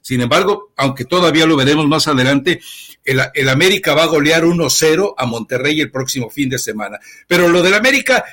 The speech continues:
a ver, eh, a mí me llama mucho la atención porque en esa ociosidad a veces innecesaria de meter, bueno, toda ociosidad es innecesaria, de meterte a las redes sociales, encuentras, eh, eh,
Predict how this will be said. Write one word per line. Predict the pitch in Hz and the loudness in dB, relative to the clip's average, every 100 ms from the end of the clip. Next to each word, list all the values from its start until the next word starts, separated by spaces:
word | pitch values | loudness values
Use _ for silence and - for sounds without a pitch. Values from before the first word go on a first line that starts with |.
| - | -6
a | - | 0
ver, | 233 240 - | 2 2 2
eh, | 180 185 | 2 2
a | 190 | 2
mí | 196 | 0
me | 247 233 | 0 0
llama | 226 226 | 2 2
mucho | 226 226 233 | 2 2 0
la | 151 | 0
atención | 143 135 131 202 190 | -2 -2 0 -2 0
porque | 196 160 147 143 135 127 139 | -4 -4 -2 0 0 -2 -2
en | 131 | 0
esa | 180 - | 0 0
ociosidad | 180 - 127 131 127 165 | 0 0 -2 -4 -2 0
a | 160 | 0
veces | 151 160 170 - - | 0 -2 -2 -4 -4
innecesaria | 131 123 113 117 - 156 139 127 | -2 -2 -4 -6 -2 0 0 0
de | 117 | -2
meter, | 117 127 147 151 | -4 -8 -6 -4
bueno, | 131 127 | -2 0
toda | 160 156 | 0 2
ociosidad | 135 120 120 - 127 143 147 _ - | 0 -2 -6 -6 -4 -4 -4 _ -8
es | 120 | -4
innecesaria, | 135 120 117 113 147 117 110 - - - | -4 -4 -6 -4 -2 -2 -4 -6 -14 -6
de | 139 | -2
meterte | 139 180 170 175 | -2 -2 0 0
a | |
las | 143 135 | 0 0
redes | 156 160 | 0 0
sociales, | - 139 160 143 160 - - - - | -2 -2 0 0 0 -4 -16 -12 -4
encuentras, | 151 156 190 208 220 208 - 160 | -2 0 -2 0 0 0 0 0
eh, | 147 139 131 127 131 _ _ | 2 2 0 -2 -4 _ _
eh, | 117 127 | -8 -6